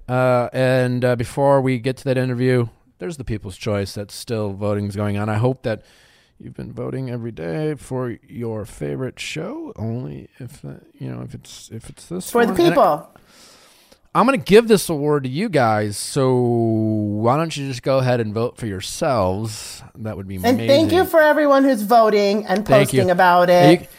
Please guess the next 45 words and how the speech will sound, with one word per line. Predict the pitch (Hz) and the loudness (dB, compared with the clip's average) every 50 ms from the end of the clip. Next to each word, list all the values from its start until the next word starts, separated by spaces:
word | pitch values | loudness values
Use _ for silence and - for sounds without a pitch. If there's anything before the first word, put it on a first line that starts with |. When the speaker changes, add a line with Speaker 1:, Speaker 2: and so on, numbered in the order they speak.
| - - - | -14 -6 0
Speaker 1:
and | 185 190 | 4 6
here's | 226 - 202 | 6 8 8
Speaker 2:
And | 226 | 6
Speaker 1:
the | 226 | 6
Speaker 2:
they're | |
Speaker 1:
thing, | 202 | 6
Speaker 2:
doing | 214 - | 6 4
Speaker 1:
if | - - | 4 4
you've | 202 196 | 4 4
Speaker 2:
twenty-five | 226 220 220 - 165 180 | 4 4 4 4 6 6
Speaker 1:
already, | 202 226 247 269 277 | 8 8 8 6 6
Speaker 2:
times | 220 208 226 202 | 4 4 4 2
a | 214 | 2
day, | 190 214 202 196 202 | 2 4 6 6 6
every | 196 190 190 | 6 4 2
day. | 180 180 175 170 170 165 165 165 165 170 170 | 2 4 4 6 6 6 6 4 2 2 0
Speaker 1:
if | 151 143 | 0 2
you've | 156 160 156 | 2 2 2
already | 170 190 214 226 226 196 | 4 2 2 2 0 2
voted, | 165 170 165 165 151 127 113 104 95 - _ - | 2 4 4 4 4 4 2 -2 -4 -6 _ -10
it | 139 131 - | -10 -10 -8
couldn't | - - 190 185 190 170 | -8 -6 -4 -4 -2 0
be | 165 156 | -2 -2
more | 151 139 143 139 139 117 | 0 0 -2 -2 -2 -2
easy | 123 131 120 113 113 110 107 - - | -4 -4 -4 -4 -6 -6 -8 -10 -10
to | - 113 | -10 -10
vote | 98 98 107 104 101 | -6 -4 -4 -4 -2
every | 101 98 92 95 90 | -4 -4 -4 -6 -6
day. | 92 92 92 87 82 76 | -4 -4 -4 -4 -6 -8
It | - 98 101 - | -10 -14 -10 -6
takes | - 135 117 104 98 - - - _ _ _ _ _ _ - | -4 -2 -2 -4 -6 -10 -16 -18 _ _ _ _ _ _ -14
maybe | 107 107 113 127 156 170 165 127 | -10 -8 -4 -2 0 0 0 0
a | 104 | 0
second | - - - 160 175 | -2 -4 -6 -2 0
Speaker 2:
Yeah. | 180 170 165 151 160 | 2 2 2 0 -2
Speaker 1:
to | 160 110 | -4 -6
just | 98 107 104 98 - _ - _ _ _ - | -6 -6 -8 -8 -10 _ -20 _ _ _ -8
go | - 110 | -4 -2
to | 113 110 | -2 0
the | 110 107 | -2 -2
link | 101 101 98 98 95 - - | -2 -2 -2 -4 -6 -8 -10
and | - 95 92 92 | -10 -8 -6 -6
then, | 90 90 90 - _ _ _ - - _ _ _ | -6 -6 -8 -12 _ _ _ -18 -18 _ _ _
so | _ - - 98 90 85 - _ _ _ | _ -14 -10 -10 -10 -10 -12 _ _ _
just, | - 120 113 - - - | -12 -10 -10 -10 -12 -14